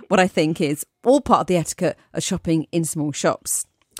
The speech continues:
Like I said, because I didn't do my usual research before I entered the shop, I soon discovered in going through the first rack of clothes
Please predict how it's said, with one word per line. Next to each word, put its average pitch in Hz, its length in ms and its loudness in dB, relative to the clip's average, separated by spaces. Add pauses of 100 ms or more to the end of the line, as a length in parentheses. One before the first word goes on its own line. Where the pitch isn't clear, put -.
(180)
Like 311 260 4
I 269 80 0
said, 135 280 -2
because 233 220 0
I 277 120 2
didn't 254 280 2
do 202 140 4
my 175 160 2
usual 165 520 0
research - 580 0
before 190 320 -2
I 196 40 2
entered 160 220 -2
the 165 80 -2
shop, - 320 -4 (520)
I - 60 -6
soon 196 260 4
discovered 160 560 -2
in 165 180 2
going 165 280 4
through 156 220 0
the 135 80 -4
first 160 360 2
rack 156 120 -4
of 160 60 -2
clothes - 420 -4